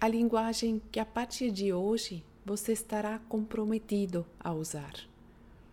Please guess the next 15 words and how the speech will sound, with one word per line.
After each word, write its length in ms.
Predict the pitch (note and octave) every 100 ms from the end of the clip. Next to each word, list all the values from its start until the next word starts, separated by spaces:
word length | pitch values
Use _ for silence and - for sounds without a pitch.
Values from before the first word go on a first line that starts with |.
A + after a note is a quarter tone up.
| - - - -
Portanto, 800 | - A3+ - A3 A3 A3 - D#3 - - - - - - - _ _ -
você 400 | G3+ A#3 - C4
foi 360 | - - A#3 B3+
construído 920 | C4 B3 - - G#3+ G#3 A3 G3+ F#3 - - - -
para 220 | G#3+ G#3+
ser 360 | - - A3+ - - A3
um 140 | A#3+
líder, 600 | A3+ A3 A#3 G3+ E3 - - - -
você 440 | G3 G#3+ - A#3+ A3+
não, 340 | A#3+ B3+ B3 -
não 200 | A3 B3
para 260 | A#3+ A3 F#3+
ser 240 | - F#3
uma 160 | F3+ E3+
vítima. 560 | E3 - - - -